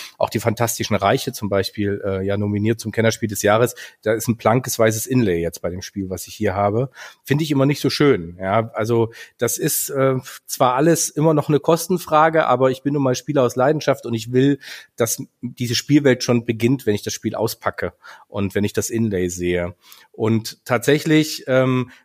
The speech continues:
könnte ich es mit mir selbst gar nicht vereinbaren, so eine, eine einfache Version zu haben und den Spielern eine einfache Version für ihr Geld zu geben und nur wenn ich ein Stretch Goal erreiche,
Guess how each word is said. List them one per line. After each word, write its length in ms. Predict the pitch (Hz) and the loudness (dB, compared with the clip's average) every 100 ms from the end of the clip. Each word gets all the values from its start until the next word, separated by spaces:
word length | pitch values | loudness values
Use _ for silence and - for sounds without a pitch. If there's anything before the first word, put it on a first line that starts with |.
| _ 135 - | _ -16 0
könnte 260 | 160 175 | 0 2
ich 140 | 151 156 | -2 -2
es 320 | 143 - - | -2 -6 -6
mit 180 | 135 139 | -4 -2
mir 100 | 123 | 2
selbst 320 | 139 156 - | 2 2 2
gar 120 | 135 | 2
nicht 160 | 143 - | 2 0
vereinbaren, 680 | 110 123 156 139 127 151 - - - - | 0 2 4 4 4 2 -6 -20 -20 -10
so 220 | - 127 | -2 0
eine, 480 | 127 123 120 127 - _ - | 4 4 4 0 -10 _ -4
eine 220 | 120 120 | -4 0
einfache 520 | 131 170 175 151 135 | 2 2 0 0 0
Version 500 | 127 120 117 131 160 | 0 0 2 2 2
zu 200 | - 151 | 0 0
haben 440 | 143 147 160 180 - _ _ _ _ | 2 2 0 -6 -10 _ _ _ _
und 200 | 131 123 | -2 0
den 120 | 127 | -2
Spielern 460 | 120 - 143 147 127 | -4 -2 2 4 4
eine 100 | 117 | 2
einfache 460 | 123 156 156 131 127 | 2 0 -2 -2 -2
Version 460 | 120 123 127 165 | 0 2 2 2
für 140 | - 156 | -2 -2
ihr 140 | 139 | 0
Geld 280 | 139 143 147 | 2 2 0
zu 120 | 143 | -6
geben 460 | 131 147 151 151 151 - _ _ | 0 0 0 -2 -4 -20 _ _
und 340 | 123 123 123 151 | 0 0 0 0
nur 180 | 139 | 2
wenn 100 | 135 | 4
ich 120 | 127 - | 0 -4
ein 40 | |
Stretch 320 | - - 135 | -2 0 0
Goal 180 | - 123 | 0 2
erreiche, 580 | 113 110 113 - 120 | 4 4 2 2 0